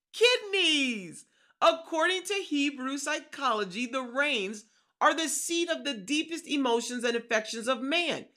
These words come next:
which God alone can fully know. All prayed up. May your reign, like a gentle rain, soften our hearts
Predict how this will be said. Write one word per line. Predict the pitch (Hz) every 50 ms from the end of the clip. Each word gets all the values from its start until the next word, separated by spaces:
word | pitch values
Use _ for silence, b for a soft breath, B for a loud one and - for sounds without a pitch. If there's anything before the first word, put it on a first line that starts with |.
| b b b b b
which | b 247 262 190 156 - - -
God | - 226 226 247 262 262 285
alone | 269 240 233 233 240 247 254 240 226 202 170 147 135 143 - _ _ _ -
can | - 220 196 185
fully | 151 - _ - 220 240 247 247 254 254 254 254
know. | 220 214 196 190 170 151 135 117 - - _ _ _ _ _ _ _ _ -
All | 208 220 226 254 254
prayed | 254 302 302 302 311 311 311
up. | 349 370 381 370 311 - - _ _ _ _ _ _ _ B B B B B B B B B
May | 320 359 370 370
your | 339 359 349 320 285 277
reign, | 311 320 311 311 302 302 294 285 269 277 - _ _ _ _ _
like | - 262 269 285 285
a | 302 302 254
gentle | 196 185 240 277 277 262 - 277 269 247
rain, | 226 247 247 247 240 240 240 233 226 233 _
soften | - - - - 269 262 269 262 262 269 254
our | 240 226
hearts | 208 208 226 247 240 240 233 220 214 - - -